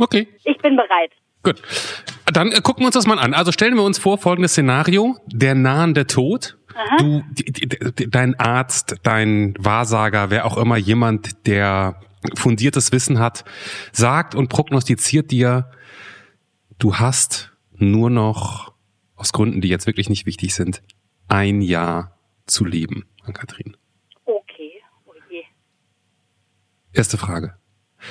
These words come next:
Speaker 1: Gibt es die, die, diese Bucketlist, ne, diese Sachen, die man noch vor seinem Tod getan haben muss? Gibt es da, hast du Sachen, die du in diesem Jahr ganz dringend noch erledigen müsstest?
Speaker 2: Ja,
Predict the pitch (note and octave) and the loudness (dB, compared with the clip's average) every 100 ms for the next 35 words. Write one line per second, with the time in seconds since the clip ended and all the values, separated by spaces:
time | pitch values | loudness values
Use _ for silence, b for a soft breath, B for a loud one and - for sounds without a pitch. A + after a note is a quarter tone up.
0 | B _ - D#3+ D#3+ - - E3 - - | B _ -2 -2 -2 -2 0 2 0 -2
1 | - - - - B2 - A#2+ - A2+ G#2 | -4 -12 -12 -6 -4 -4 -4 0 0 0
2 | G2+ - - F2+ E2+ - A2+ D3 A2+ G2 | 0 0 -2 0 -2 0 0 0 0 -2
3 | F#2 G2 A#2 G2+ F#2 F2 F2+ - G2 F#2 | -2 -2 0 0 0 0 -4 -4 -2 0
4 | E2+ E2+ E2 - _ _ - G2+ - - | 0 0 -2 -6 _ _ -2 -2 -2 -6
5 | - F#2+ G2+ E2+ E2 D#2+ - D3+ D#3 F3 | -4 -2 -2 -2 -4 -2 -2 -2 0 -2
6 | - D#3 D#3 D3+ - - C3+ - E3+ C#3 | 0 0 2 -2 -2 -2 0 0 0 2
7 | C#3 F3+ F3+ G#3+ - - C#3+ C3 C3+ B2+ | 0 2 2 0 -6 -4 -2 2 0 0
8 | C3+ B2 C3+ C#3+ B2+ B2+ A#2+ C#3 D#3 - | 0 0 2 2 2 2 0 0 0 -2
9 | C3+ D#3 - B2 A2+ A2 A#2+ B2+ C3 C#3+ | 0 2 0 0 0 0 0 0 0 -2
10 | - - - _ _ _ _ _ - G#3+ | -10 -14 -16 _ _ _ _ _ -2 0
11 | G3+ A3+ C#4+ | 2 2 0